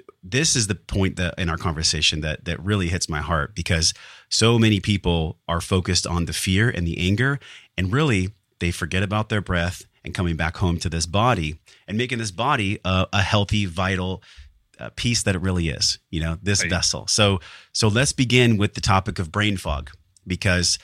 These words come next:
Speaker 1: one of the big things I know with, with Element and with sodium, potassium, magnesium, just electrolytes, I think it's easy. We all can forget we're an electrical being, <laughs> just like a, a battery in a car.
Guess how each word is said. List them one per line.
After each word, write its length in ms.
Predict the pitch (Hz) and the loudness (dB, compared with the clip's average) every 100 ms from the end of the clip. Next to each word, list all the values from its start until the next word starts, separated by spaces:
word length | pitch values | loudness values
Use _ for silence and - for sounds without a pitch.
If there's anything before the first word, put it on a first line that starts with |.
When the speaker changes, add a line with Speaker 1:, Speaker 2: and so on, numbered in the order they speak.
| - - | -12 -10
Speaker 1:
one 160 | 90 117 | 0 2
of 80 | |
the 60 | 117 | 2
big 240 | 101 104 | 0 -2
things 280 | 90 101 98 | 0 0 2
I 120 | 92 | 0
know 260 | 87 87 90 | 0 2 0
with, 420 | 82 85 85 - | 0 0 -2 -4
with 220 | 87 87 - | -4 -4 -2
Element 460 | 107 117 110 107 92 | 0 2 2 2 0
and 180 | 90 85 | -4 -2
with 100 | 80 | -2
sodium, 360 | - 98 92 | 0 0 0
potassium, 480 | 82 - 90 - 85 | -2 0 0 2 0
magnesium, 600 | 80 82 107 110 92 80 | -2 0 2 4 2 0
just 220 | 82 82 - | 0 -4 -4
electrolytes, 920 | 87 101 - 92 85 82 131 80 - | -2 -2 -2 -4 -2 -2 -2 -2 -2
I 60 | 82 | -2
think 240 | 98 90 | -4 -4
it's 180 | 82 - | -4 -2
easy. 380 | 92 98 87 80 - - - | 0 2 0 -2 -12 -20 -10
We 100 | 80 | 0
all 140 | 87 90 | 2 4
can 160 | - | 2
forget 400 | 87 80 76 104 | 0 -2 0 0
we're 160 | 71 104 | 2 2
an 80 | 92 | 2
electrical 500 | 78 87 - - 85 | 2 0 -2 -2 -2
being, 400 | 95 117 67 - - - - | 0 0 -2 -6 -4 -4 -4
<laughs> 280 | - - - | -12 -16 -2
just 180 | 123 - | 0 2
like 160 | 117 | 4
a, 200 | 101 90 - | 6 4 4
a 120 | 95 | 2
battery 380 | 85 95 107 101 | 6 4 6 4
in 80 | |
a 60 | 85 | 2
car. 340 | - 110 73 | 2 2 2